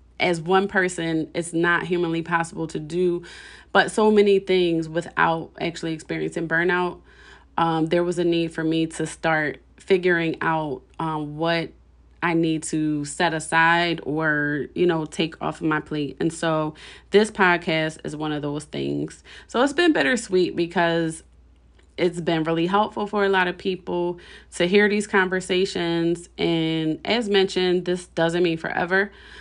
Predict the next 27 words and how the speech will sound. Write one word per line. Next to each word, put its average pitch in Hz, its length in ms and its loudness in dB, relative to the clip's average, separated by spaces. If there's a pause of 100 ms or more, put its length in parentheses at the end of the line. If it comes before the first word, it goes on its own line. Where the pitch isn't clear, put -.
(200)
but 180 400 2
I 170 80 2
thought 254 200 0
it 294 40 0
would 254 160 0
be 202 140 2
good 185 260 0
for 185 140 0
me 170 420 2 (140)
to 175 120 -2
kick 190 300 -4
this 180 160 -2
season 175 320 0
off 165 300 0
just, - 480 -4 (260)
you 302 260 2
know, 185 200 6
reflecting 208 580 0
a 285 40 0
little 277 200 -2
bit 285 380 -4 (580)
because 226 380 2
it 226 80 0
is 247 180 2
a 240 80 -2
two-year 262 420 0
anniversary. 247 880 0